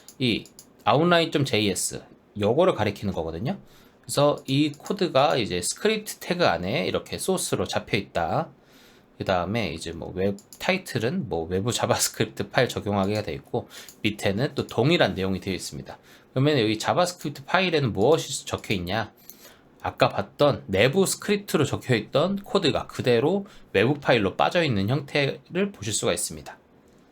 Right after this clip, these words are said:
자, 그렇게 되면은 여기서 그냥 소스를 불러오면은 이 코드 안에 이 자바스크립트 코드가 그대로 여기 들어온다고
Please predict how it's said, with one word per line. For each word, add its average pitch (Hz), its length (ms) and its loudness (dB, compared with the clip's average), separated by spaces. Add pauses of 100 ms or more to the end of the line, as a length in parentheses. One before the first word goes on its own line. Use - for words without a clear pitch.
(320)
자, 82 360 0
그렇게 135 300 -2
되면은 120 600 -4 (240)
여기서 120 400 0
그냥 139 340 0 (1080)
소스를 110 680 2
불러오면은 110 640 0 (180)
이 113 200 -4
코드 - 280 -2
안에 139 400 2 (380)
이 117 120 -2
자바스크립트 156 580 0
코드가 139 540 2
그대로 135 300 2
여기 101 160 2
들어온다고 139 760 0